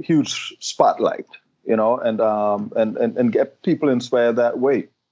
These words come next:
you know? So, and also, you know, um, again,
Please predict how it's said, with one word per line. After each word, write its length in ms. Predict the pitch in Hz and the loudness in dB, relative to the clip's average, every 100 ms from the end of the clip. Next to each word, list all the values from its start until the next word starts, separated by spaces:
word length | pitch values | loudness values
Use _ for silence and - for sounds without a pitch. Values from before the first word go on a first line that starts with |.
| _ _ _ - | _ _ _ -8
you 100 | 110 | -2
know? 220 | 113 131 | 0 0
So, 460 | 143 143 120 113 110 | 0 0 2 2 2
and 240 | 127 127 | 0 -2
also, 380 | 123 180 196 220 | 0 0 0 0
you 100 | 185 | 0
know, 200 | 147 156 | 2 2
um, 520 | 139 123 120 120 123 - _ - | 2 2 0 -2 -8 -14 _ -4
again, 420 | 127 131 135 147 | 0 0 0 -4